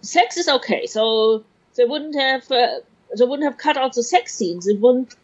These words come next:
sex was okay. Something like, uh, even, even really pretty sex heavy movies of, occasionally get, uh, fairly low certificates, but something like RoboCop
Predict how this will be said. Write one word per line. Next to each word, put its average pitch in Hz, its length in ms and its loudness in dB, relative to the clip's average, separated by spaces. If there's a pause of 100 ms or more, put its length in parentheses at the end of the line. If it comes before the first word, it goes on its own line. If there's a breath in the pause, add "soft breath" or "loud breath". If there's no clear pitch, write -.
sex - 340 0
was 339 180 0
okay. 302 400 2
Something 294 400 -4
like, 269 320 2
uh, 247 220 4 (100)
even, 294 420 -6 (340)
even 269 320 2
really 254 540 2
pretty - 280 0
sex - 380 -2
heavy 262 280 2
movies 180 440 2
of, 208 120 0 (120)
occasionally 233 600 2
get, 214 360 0
uh, 202 220 -2 (360)
fairly 262 280 2
low 262 180 4
certificates, 233 720 -2
but 226 260 2
something 269 300 -4
like 254 180 2
RoboCop 233 600 -2